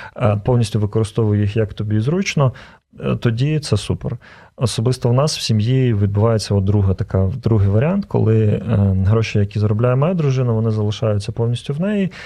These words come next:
Е, я ніяк ніколи на них не претендував, там, не, не планую на них якось претендувати. І, е, я розумію, що, е, те, що я заробляю, цього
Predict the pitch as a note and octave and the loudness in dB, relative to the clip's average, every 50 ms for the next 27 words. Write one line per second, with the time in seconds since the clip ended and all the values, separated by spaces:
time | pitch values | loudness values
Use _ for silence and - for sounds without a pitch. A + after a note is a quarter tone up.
0 | - - - - - - B2+ B2 A#2 A2+ A2 G#2 G#2 G#2 G2+ B2 A#2 G#2 A#2+ B2 | -18 -18 -18 -16 -6 -2 0 2 2 4 4 4 2 2 0 0 0 0 2 2
1 | B2 B2 A#2+ A#2+ A2+ A2 A2 A2+ A2+ A#2 A2+ G#2+ - - G#2 G2 - A2+ A2 G#2+ | 2 2 2 2 2 2 2 2 2 2 2 0 0 -2 -2 0 0 0 2 2
2 | G#2 G2+ G2+ G2+ G2+ G#2 G#2 G2+ - - G#2+ G2+ G#2 G#2 G2+ - - G2+ - G#2 | 4 4 4 4 4 2 2 0 -2 -2 0 2 2 2 2 2 0 0 0 0
3 | G#2 G2+ G2+ G2 G#2 G#2 G2+ G2 - - G2 F#2+ F#2+ F#2+ G2+ G#2 G#2 G2+ - - | 0 2 2 2 2 2 2 0 0 0 0 2 2 2 2 2 0 0 0 0
4 | A2 G#2+ G2+ - G#2+ G#2+ G#2 G2+ G2 G2 G2 G2 G2 G2 F#2+ F#2+ G#2 F#2+ - G#2 | 0 2 2 2 2 4 4 4 4 4 4 4 2 2 2 2 0 0 -2 -4
5 | - - - F2+ - A2 G#2+ G#2 A#2+ D3+ F#3+ G3 - E3 D3 - - - - - | -4 -4 -4 -2 0 0 2 2 2 0 0 0 -2 -2 -2 -4 -6 -12 -18 -20
6 | - - - _ - A2+ G#2+ G#2+ G#2+ G#2+ A2 A2 A2 G#2+ G#2 G#2 - - - - | -20 -20 -16 _ -4 0 0 2 2 2 2 2 4 2 2 2 0 -2 -4 -2
7 | B2+ A#2+ G#2 G2+ G2+ G2+ A#2+ B2+ B2+ A#2+ G#2+ A2 A#2 B2 B2 A2+ G#2+ G2+ - - | 0 2 4 4 4 4 2 2 2 0 2 2 2 4 4 4 2 2 0 -2
8 | - G#2 G2+ G2+ G2+ G2+ G2 G2 - - F#2 - A2+ - - - - B2 - - | 0 2 2 2 2 2 2 0 -2 -4 -6 -6 -8 -8 -8 -10 -10 -12 -12 -16
9 | F3 - - - C3 A2 - - - - A#2+ A2+ G#2+ - - A3 G#2+ G#2+ G#2 G2+ | -16 -12 -6 -4 -2 -2 -2 -2 -2 0 0 0 2 2 2 2 4 4 4 2
10 | G#2 A2 G#2+ A2+ D3 F#3+ G#3+ G3 D#3+ C3 - - C3 A#2 A2+ A#2+ A2 | 2 2 0 0 0 0 0 0 0 -2 -2 0 2 2 4 4 2